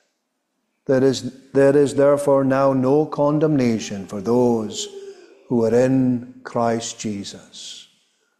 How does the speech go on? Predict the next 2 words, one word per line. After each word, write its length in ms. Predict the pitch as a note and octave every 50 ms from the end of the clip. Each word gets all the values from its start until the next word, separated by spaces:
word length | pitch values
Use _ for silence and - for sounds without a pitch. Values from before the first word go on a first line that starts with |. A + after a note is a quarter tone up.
| _ _ _ _ _ _ _ _ _ _ _ _ _ _ _ _ -
No 540 | A#2 B2+ C#3+ D3 D3+ D3+ D3+ D3+ D3+ D3+ D3 D3+ D3
condemnation. 1040 | - C3+ C3 C3 B2+ A#2+ B2 A#2+ A2 G#2 G#2 G2+ F#2+ - - - F#2+ F#2+ - -